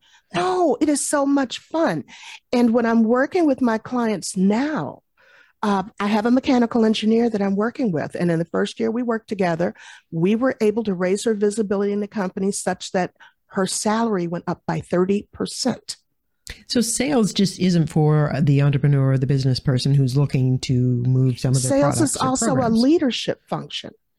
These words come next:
Speaker 2: Okay.
Speaker 1: It is definitely a leadership function. Any of your people who do speaking know that when they craft their talks, they have to hit every metric in the audience.
Speaker 2: Mm-hmm.
Speaker 1: They have to hit all of 'em.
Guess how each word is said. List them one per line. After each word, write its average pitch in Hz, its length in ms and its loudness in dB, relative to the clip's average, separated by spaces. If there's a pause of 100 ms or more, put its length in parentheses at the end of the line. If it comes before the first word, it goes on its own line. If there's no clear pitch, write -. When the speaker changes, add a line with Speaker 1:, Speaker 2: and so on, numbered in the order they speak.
Speaker 2:
Okay. 165 280 0 (580)
Speaker 1:
It 220 200 -2
is 226 200 0
definitely 269 760 -2
a 220 80 0
leadership 226 800 -2
function. - 500 -10 (500)
Any 294 200 2
of 254 120 0
your 254 120 2
people 247 360 0
who 220 140 -2
do 214 140 -2
speaking 202 720 0
know 240 420 0 (340)
that - 140 -2
when 196 140 2
they 190 140 0
craft - 580 -4
their 302 140 -2
talks, 254 480 -6
they 226 160 -2
have 226 280 -2
to 202 100 -10
hit 208 300 -2 (480)
every 240 580 0 (160)
metric 190 520 0 (120)
in 185 240 4
the 180 140 0 (100)
audience. 175 600 -4 (420)
Speaker 2:
Mm-hmm. 151 340 0
Speaker 1:
They 226 100 4
have 220 180 2
to 220 80 0
hit 226 240 0
all 247 240 2
of 190 140 0
'em. - 140 -8